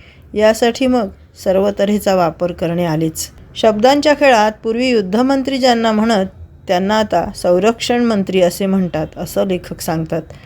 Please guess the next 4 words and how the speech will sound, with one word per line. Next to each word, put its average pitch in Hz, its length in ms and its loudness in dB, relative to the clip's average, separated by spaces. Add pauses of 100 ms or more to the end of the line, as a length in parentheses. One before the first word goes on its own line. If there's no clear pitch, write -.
(600)
पोस्टर्सचा 233 800 2 (180)
प्रभावी 185 460 0
वापर, 202 440 2
अमेरिकेतील 208 840 -2